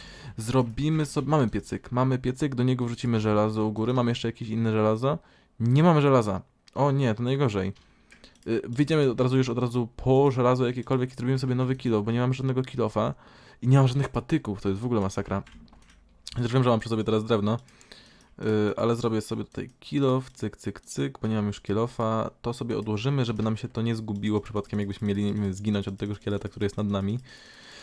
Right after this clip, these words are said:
Y, to sobie wszystko podkładam i idziemy tam do góry.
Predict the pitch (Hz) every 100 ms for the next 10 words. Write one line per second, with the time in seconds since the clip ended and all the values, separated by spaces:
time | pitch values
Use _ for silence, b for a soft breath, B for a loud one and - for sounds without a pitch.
0 | B - 104 104 104 - - 135 131 123
1 | - - 107 107 - 104 117 135 - -
2 | - 117 117 131 131 123 127 117